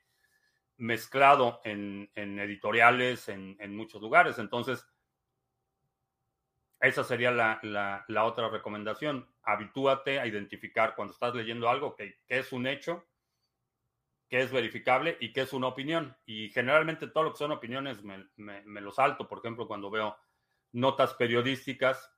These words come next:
en noticieros, eh, un video sobre algún evento en particular.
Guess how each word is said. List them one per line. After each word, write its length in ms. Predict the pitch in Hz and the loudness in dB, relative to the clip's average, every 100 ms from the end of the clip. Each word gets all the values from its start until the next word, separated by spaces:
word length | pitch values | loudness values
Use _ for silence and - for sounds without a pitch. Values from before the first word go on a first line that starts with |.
| _ _ _ _ _ _ | _ _ _ _ _ _
en 480 | 110 101 98 98 98 | -10 -10 -10 -12 -10
noticieros, 800 | 101 - 104 127 127 120 104 104 98 _ | -10 -10 0 4 4 4 -2 -10 -20 _
eh, 340 | 101 95 95 95 | -14 -12 -12 -10
un 100 | 110 | -4
video 440 | 110 110 120 120 110 | -2 6 6 6 4
sobre 340 | 107 98 98 | -2 -4 -2
algún 420 | 95 98 110 113 | -4 -4 -6 -4
evento 300 | 107 107 107 | -2 -2 -2
en 80 | 104 | -2
particular. 640 | 107 - - 117 120 120 | -2 -4 0 4 4 2